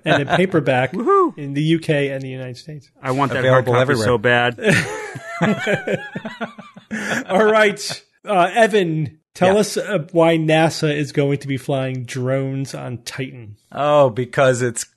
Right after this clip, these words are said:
Speaker 3: cool. <laughs> I mean, just the
Speaker 1: <laughs>
Speaker 3: fact that we can do that is just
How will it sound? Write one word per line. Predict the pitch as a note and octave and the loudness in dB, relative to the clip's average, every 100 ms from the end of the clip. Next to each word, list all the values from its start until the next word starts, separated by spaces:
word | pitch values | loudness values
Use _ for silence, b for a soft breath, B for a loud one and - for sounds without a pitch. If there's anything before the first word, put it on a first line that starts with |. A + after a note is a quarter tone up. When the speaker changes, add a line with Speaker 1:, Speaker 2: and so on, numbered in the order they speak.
| _ | _
Speaker 3:
cool. | - G3+ G#3 C#3+ A2+ - | 0 2 4 2 -2 -10
<laughs> | - | -4
I | - - - C#4+ - B3+ | -4 -2 -2 -2 0 0
mean, | A3 | 0
just | G3 A3+ | -2 -8
the | - | 0
Speaker 1:
<laughs> | |
Speaker 3:
fact | C4 A3 F#3+ F#3+ | 4 4 4 0
that | D3+ | -4
we | D#3+ D#3+ | -4 -4
can | D#3 C#3+ | -4 -8
do | C#3 D#3+ F#3+ | -4 -4 0
that | D3+ A#2 A#2 | 2 0 -2
is | A#2+ - | -12 -10
just | B2+ A#2 - | -10 -10 -18